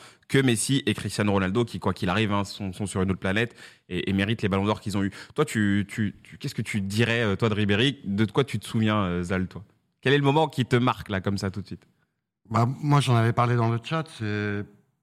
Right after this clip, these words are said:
Speaker 2: c'est pas spécialement un fait de, de jeu ou quoi, parce que tout le monde va dire le, le but contre l'Espagne, c'est ce qui est,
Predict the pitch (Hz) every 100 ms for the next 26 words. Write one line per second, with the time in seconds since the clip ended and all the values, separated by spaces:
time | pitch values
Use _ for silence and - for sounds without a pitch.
0 | _ - 113 156 - - 127 117 120 110
1 | - 113 101 101 98 107 101 120 127 120
2 | 110 92 147 107 98 87 - 104 104 101
3 | 85 104 98 95 92 95 87 101 101 104
4 | 110 - 135 117 - -